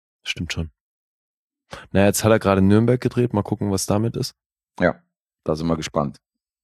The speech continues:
Speaker 1: Ja.
Speaker 2: Ich meine, dieser, dieser Exorzistenfilm war ja wohl auch sehr popul-, also sehr
Speaker 1: Der war
Speaker 2: finanziell
Speaker 1: beliebt,
Speaker 2: erfolgreich.
Speaker 1: ja.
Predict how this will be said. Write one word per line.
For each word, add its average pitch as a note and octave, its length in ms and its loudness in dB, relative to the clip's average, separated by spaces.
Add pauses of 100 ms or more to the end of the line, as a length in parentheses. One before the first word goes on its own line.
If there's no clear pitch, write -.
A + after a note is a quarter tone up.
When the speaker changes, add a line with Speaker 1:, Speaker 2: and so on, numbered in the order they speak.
(360)
Speaker 1:
Ja. F2+ 160 -2
Speaker 2:
Ich - 80 -10
meine, F2+ 220 2
dieser, E2 400 2
dieser D#2 180 -6
Exorzistenfilm G#2+ 720 -2
war G#2+ 80 6
ja A2 80 4
wohl G#2+ 120 2
auch F#2 120 2
sehr G2+ 160 0
popul-, G2+ 320 -4
also F2+ 240 2
sehr F#2+ 220 6
Speaker 1:
Der F2+ 100 6
war B1+ 60 -8
Speaker 2:
finanziell F#2 440 2
Speaker 1:
beliebt, A2 240 2
Speaker 2:
erfolgreich. F2 160 2
Speaker 1:
ja. A2 220 2